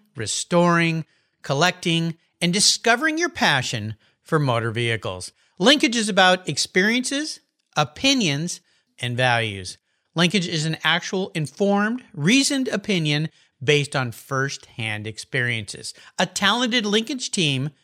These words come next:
covers the automotive world. The people who share your passion and mine, smart, considered, rational, and experienced opinions.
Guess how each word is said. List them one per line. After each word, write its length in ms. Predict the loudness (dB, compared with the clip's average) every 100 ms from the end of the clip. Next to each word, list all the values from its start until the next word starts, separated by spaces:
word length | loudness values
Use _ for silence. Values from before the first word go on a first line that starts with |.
| _ -10
covers 400 | -4 -2 -2 0
the 140 | 2
automotive 440 | 4 4 2 2 2
world. 420 | 2 4 4 0 _ _ _ _
The 100 | -6
people 360 | 0 0 2 4
who 140 | 4 2
share 420 | 0 0 0 0
your 360 | -2 -2 0 0
passion 680 | 2 2 2 0 -4 -4 -8 _ _
and 180 | -2 2
mine, 520 | 4 6 4 2 -2 -8 _ _ -10
smart, 580 | -8 0 4 4 4
considered, 720 | -2 -4 0 2 4 4 2 -2 -6
rational, 840 | 0 2 4 2 0 -2 -2 -2 -8 _ _ -8
and 160 | -6
experienced 800 | -4 -6 -6 -4 -2 -4 -4 -6
opinions. 680 | -10 -10 -8 -6 -8 -10 -14